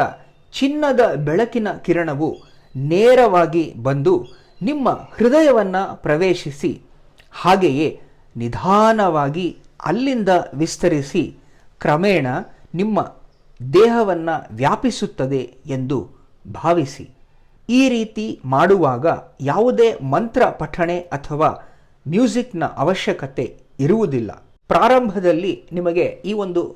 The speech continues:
ಚಿನ್ನದ ಬೆಳಕಿನ ಕಿರಣ ಅನುಭವಕ್ಕೆ ಬರದೇ ಇರಬಹುದು, ಆದರೆ ನೀವು ಆ ಒಂದು ದೇವತೆಗೆ ಶರಣಾಗಿ ಧ್ಯಾನಕ್ಕೆ ಕುಳಿತರೆ ಸಾಕು, ಆ ಒಂದು ದೇವರ ಅಥವಾ ದೇವತೆಯ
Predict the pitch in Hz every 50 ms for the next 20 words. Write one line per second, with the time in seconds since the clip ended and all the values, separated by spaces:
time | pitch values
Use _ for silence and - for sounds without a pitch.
0 | - - - - 220 220 226 226 214 196 208 190 151 139 151 151 180 180 - 208
1 | 190 180 170 170 - 165 151 151 143 143 156 135 - - - - _ - - 135
2 | 175 226 208 214 214 190 180 180 180 - 180 165 - - 117 113 127 143 170 175
3 | 180 190 175 160 156 143 143 127 120 120 107 110 - - - - _ - - -
4 | 135 147 151 156 170 185 160 - - - - 147 170 208 262 269 240 220 208 -
5 | - - 151 170 185 190 190 185 175 165 139 143 165 175 190 202 196 202 180 160
6 | 160 160 147 - - - - - 151 139 170 196 196 185 170 151 143 160 151 -
7 | - - - - _ _ - _ - - 131 - - 190 208 226 233 220 226 -
8 | 196 165 - - 170 175 208 190 - 196 180 151 - 131 - - 139 123 123 -
9 | - 110 - - - - - _ _ - - - 165 196 196 196 185 180 175 175
10 | 180 180 - - - - 120 131 156 180 185 175 165 156 160 165 160 - - 139
11 | - - 160 139 131 131 147 165 170 175 170 170 160 143 143